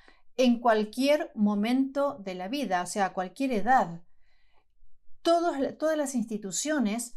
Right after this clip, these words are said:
deben acatar e enseñar y enseñar esta identidad de género, sea un colegio, una institución religiosa o s-, pública o privada.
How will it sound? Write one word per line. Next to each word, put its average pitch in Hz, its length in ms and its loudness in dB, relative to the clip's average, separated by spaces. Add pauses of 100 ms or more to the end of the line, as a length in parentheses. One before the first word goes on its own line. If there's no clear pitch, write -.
(160)
deben 269 500 2
acatar 214 720 0 (840)
e 226 240 4
enseñar 214 840 2 (440)
y 277 200 2
enseñar 208 840 0 (680)
esta 254 320 2
identidad 196 640 0
de 202 200 -4
género, 175 580 -4 (260)
sea 320 540 2
un 190 220 -6
colegio, 214 540 -4
una 190 120 -6
institución 202 680 -4
religiosa 262 840 0 (400)
o 254 120 2
s-, - 360 -6
pública 320 640 2 (280)
o 202 220 0
privada. 208 760 0